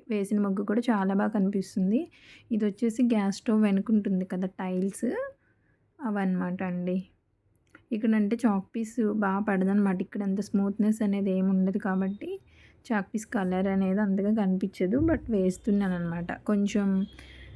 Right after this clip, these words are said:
చాక్ పీస్ అనేది ముగ్గు వేసాక వే-, ఎండుద్ది కదా, ఎండిన తర్వాత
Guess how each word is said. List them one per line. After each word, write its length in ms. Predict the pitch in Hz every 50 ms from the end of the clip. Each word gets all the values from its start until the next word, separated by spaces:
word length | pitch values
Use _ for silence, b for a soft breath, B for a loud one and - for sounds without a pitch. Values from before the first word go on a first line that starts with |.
| B B -
చాక్ 240 | - 226 202 202 196 -
పీస్ 200 | - 226 214 233
అనేది 320 | 220 208 208 202 202 208
ముగ్గు 280 | 220 226 208 196 196 202
వేసాక 420 | 220 214 214 214 214 214 208 202 214
వే-, 140 | 214 208 -
ఎండుద్ది 420 | - 196 196 190 196 190 196 208 196
కదా, 200 | 196 190 202 247
ఎండిన 320 | 262 247 208 202 202 202 202
తర్వాత 380 | 214 202 208 202 202 196 208